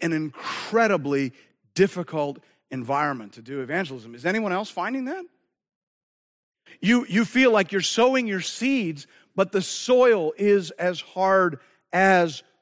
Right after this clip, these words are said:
bronze. No one is asking questions. No one is thinking about ultimate reality. No one is thinking about the past. No one is thinking about the future. It's like they've all been plugged into the matrix.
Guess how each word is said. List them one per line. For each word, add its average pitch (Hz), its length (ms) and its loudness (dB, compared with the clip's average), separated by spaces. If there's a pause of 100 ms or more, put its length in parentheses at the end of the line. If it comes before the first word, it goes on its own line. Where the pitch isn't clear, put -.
bronze. 131 1300 -2 (480)
No 165 300 2
one 269 240 2
is 254 180 4
asking 220 540 -2
questions. 104 840 -10 (320)
No 214 300 4
one 262 260 0
is 233 200 -2
thinking 220 440 -4
about 180 360 2
ultimate 175 480 -4
reality. 135 640 -6 (320)
No 196 180 4
one 247 220 0
is 190 160 -4
thinking 208 360 -4
about 165 280 0
the 147 80 -10
past. 247 580 -2 (280)
No 196 240 2
one 220 280 2
is 156 220 -8
thinking 175 320 -4
about 143 480 -4
the 127 100 -12
future. 214 840 -6 (840)
It's - 60 -12
like 127 160 -6
they've 123 140 -2
all 147 160 2
been 160 200 -4
plugged 143 300 -6
into 131 160 -4
the 120 80 -6
matrix. - 920 -10